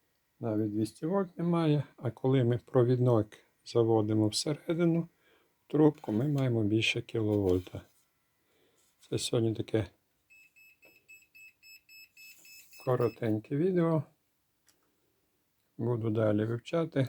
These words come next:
Анонсував цей внутрішній резонатор. Побачили, він працює.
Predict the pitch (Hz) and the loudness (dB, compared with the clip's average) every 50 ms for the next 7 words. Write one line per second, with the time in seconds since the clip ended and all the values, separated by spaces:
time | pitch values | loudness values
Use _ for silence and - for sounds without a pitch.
0 | - - - 117 113 113 117 113 107 - - - - 113 113 110 104 104 - - | -4 -10 -8 -6 -4 -2 -2 -4 -4 -6 -8 -6 -2 0 2 4 2 2 2 -4
1 | - - 107 107 107 - - _ _ _ _ _ _ _ _ _ _ _ _ _ | -2 2 2 2 0 -2 -8 _ _ _ _ _ _ _ _ _ _ _ _ _
2 | _ _ _ _ _ _ _ _ _ _ _ _ _ _ _ _ _ - _ _ | _ _ _ _ _ _ _ _ _ _ _ _ _ _ _ _ _ -20 _ _
3 | _ - 110 110 110 107 104 - - - - - 110 113 117 120 117 127 135 147 | _ -2 0 0 0 -2 -4 -8 -14 -14 -10 -8 -6 -6 -6 -6 -2 0 0 2
4 | 165 175 170 170 156 147 - - _ _ _ _ _ _ _ _ _ _ _ _ | 2 0 -2 -2 -2 -4 -4 -4 _ _ _ _ _ _ _ _ _ _ _ _
5 | _ _ _ _ _ - 110 107 113 110 107 107 - - 107 110 110 113 113 113 | _ _ _ _ _ -10 -2 0 2 2 2 0 -4 -6 -4 -4 -4 -4 -4 -4
6 | 104 107 - 127 120 - - - - - 156 160 156 151 | -6 -6 -8 -8 -10 -8 -10 -12 -6 -2 0 0 0 0